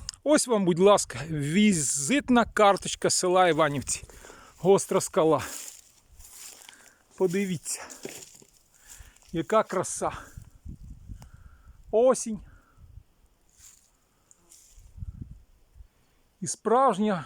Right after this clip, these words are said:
краса. Осіння краса. Ви знаєте, я, е, вік живу, п'ятдесят дев'ять років буде через місяць, а ось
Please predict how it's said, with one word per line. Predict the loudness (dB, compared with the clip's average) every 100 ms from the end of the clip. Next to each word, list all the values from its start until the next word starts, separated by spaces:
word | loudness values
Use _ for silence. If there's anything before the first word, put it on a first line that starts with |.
| -14 -10
краса. | -6 -6 -2 -2 -2 -6 _ _ _ _ _ _ _ _ _ _ _ _ _ _
Осіння | -4 -2 -2 0 0
краса. | 0 -2 -2 -2 -2 -2 -10 _ _ _ _ _ _ _ _ -20 _
Ви | -8
знаєте, | -2 2 4 2 0
я, | 2 2 2 -6 _ _ _ _ _ _ _ _ _ -20 -14 2
е, | 2
вік | 4 0 -2
живу, | -2 -2 0 0 0
п'ятдесят | -2 -2 -2 0 0 -2 -18 -20 -12
дев'ять | -2 2 2 0 0
років | -2 -2 -6
буде | -4 -4 -2 -4 -6 -16 -18 -20 -20 -20 -10
через | -4 -2 0 0
місяць, | 0 0 -2 -4
а | -2
ось | -2 -6